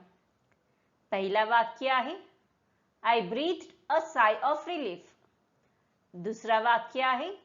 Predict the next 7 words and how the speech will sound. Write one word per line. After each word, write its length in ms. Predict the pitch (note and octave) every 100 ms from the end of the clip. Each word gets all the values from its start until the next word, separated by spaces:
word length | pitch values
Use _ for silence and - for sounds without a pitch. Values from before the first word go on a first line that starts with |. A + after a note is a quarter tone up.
| _ _ _ _ _ _ _ C4
"This 280 | A3+ F#4+ C#4
medicine 920 | C#4+ B3 A#3+ - D4+ B3+ G#3 - F#3
will 200 | A#3 F#3+
give 200 | C4 C4
you 60 | F4 F4
some 180 | E4 D#4
relief." 340 | E4+ D4+ G#3